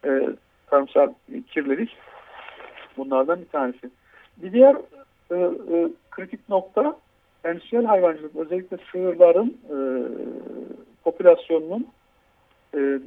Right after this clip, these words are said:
bağırsak gazı ya da osuruk şeklinde açığa çıkardığı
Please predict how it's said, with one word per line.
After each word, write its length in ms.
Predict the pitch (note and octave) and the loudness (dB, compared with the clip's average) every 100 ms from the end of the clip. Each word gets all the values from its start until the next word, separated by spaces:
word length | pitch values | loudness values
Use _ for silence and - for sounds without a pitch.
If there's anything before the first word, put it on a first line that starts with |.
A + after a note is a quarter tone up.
| - _ _ _ _ _ _ _ _ | -14 _ _ _ _ _ _ _ _
bağırsak 460 | C#3+ D#3+ E3+ A3 G#3+ | 0 2 2 0 2
gazı 220 | E3 D3 | 2 4
ya 80 | D#3 | 0
da 60 | D3 | 0
osuruk 380 | C#3 G3 A3 | -4 -6 -8
şeklinde 480 | - F3 - D#3+ C#3+ | -4 -4 -6 -6 -2
açığa 420 | - D#3 - F#3+ | -2 0 4 4
çıkardığı 640 | F#3+ - E3+ D#3 F#3+ C#4+ | 2 0 2 4 2 -2